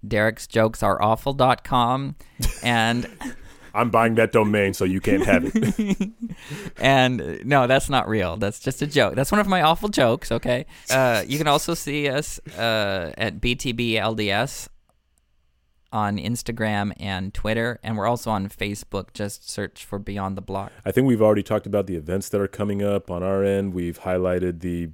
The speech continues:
Speaker 2: uh, Black L D S Legacy Conference that's going to be happening virtually on the twentieth. Eventbrite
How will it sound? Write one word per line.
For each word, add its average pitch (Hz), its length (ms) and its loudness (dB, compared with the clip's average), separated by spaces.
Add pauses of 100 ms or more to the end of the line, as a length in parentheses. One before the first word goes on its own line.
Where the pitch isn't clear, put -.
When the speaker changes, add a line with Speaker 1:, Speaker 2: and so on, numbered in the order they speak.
(400)
Speaker 2:
uh, 98 120 -4
Black 92 280 -2
L 98 60 2
D 92 120 0
S 90 140 -6
Legacy 92 320 -4
Conference 95 440 -6
that's - 200 -6
going 90 200 -6
to - 60 -14
be 92 140 -4
happening 90 340 -6
virtually 95 500 -2
on 92 120 -2
the 85 80 -4
twentieth. 101 480 0 (520)
Eventbrite 127 840 4